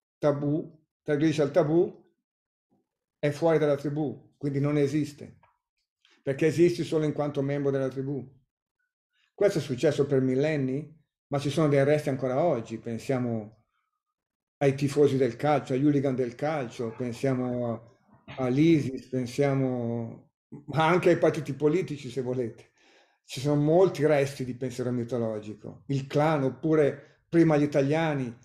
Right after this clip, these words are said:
è pensiero mitologico. Ci sono ancora molti residui di pensiero mitologico nella società. L'evoluzione è il famoso pensiero razionale,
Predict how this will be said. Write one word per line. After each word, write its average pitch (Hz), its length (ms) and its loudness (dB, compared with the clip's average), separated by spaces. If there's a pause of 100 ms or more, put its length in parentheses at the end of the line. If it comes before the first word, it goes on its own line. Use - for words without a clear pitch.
(260)
è 143 100 -4
pensiero 139 360 0
mitologico. 131 1080 -2 (160)
Ci - 180 -10
sono 185 180 0
ancora 170 280 4
molti 185 460 2
residui 143 340 -2
di 127 60 -4
pensiero 127 320 -6
mitologico 120 460 -8
nella 113 100 -6
società. 107 580 -12 (460)
L'evoluzione 185 840 4
è 151 40 4
il 170 80 0
famoso 160 640 0
pensiero 147 440 -4
razionale, 139 880 -8